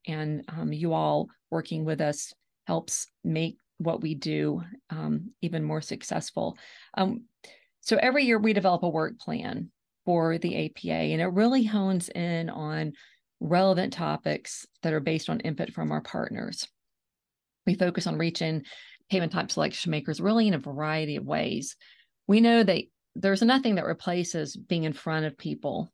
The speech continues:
right, and developing relationships. So we are present at, um, quite a few national trade shows. We're representing the industry there. And these are trade shows with our key audiences. We also, along with having a booth,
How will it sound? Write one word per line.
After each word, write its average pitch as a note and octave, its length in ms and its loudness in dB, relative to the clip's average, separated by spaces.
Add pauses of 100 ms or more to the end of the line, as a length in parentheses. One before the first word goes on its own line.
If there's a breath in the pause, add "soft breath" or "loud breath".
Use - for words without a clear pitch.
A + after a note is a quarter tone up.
right, D#3 200 -2
and D3+ 120 0
developing D#3+ 640 0
relationships. - 1080 -4 (800 soft breath)
So E3 580 4 (180)
we F#3+ 200 4
are F3 180 4
present F3+ 400 -2
at, D#3 260 0 (240)
um, D3+ 420 -6
quite G3 220 2
a G#3 60 4
few F3+ 180 -2
national D3+ 480 -2
trade E3+ 320 -4
shows. F#3+ 380 0
We're D3+ 120 -2
representing E3+ 640 -2
the D#3+ 140 -4
industry D#3+ 460 -4
there. D#3+ 400 0 (360 loud breath)
And F3 160 2
these G#3+ 280 6
are G3+ 80 0
trade E3+ 360 -2
shows D3+ 540 0
with D#3+ 180 -4
our D#3 200 -4
key - 320 -4
audiences. - 840 -2 (600 soft breath)
We F3+ 120 4
also, F3+ 800 2
along E3 240 0
with E3 80 -4
having D3+ 320 -4
a D3 40 -2
booth, E3+ 420 2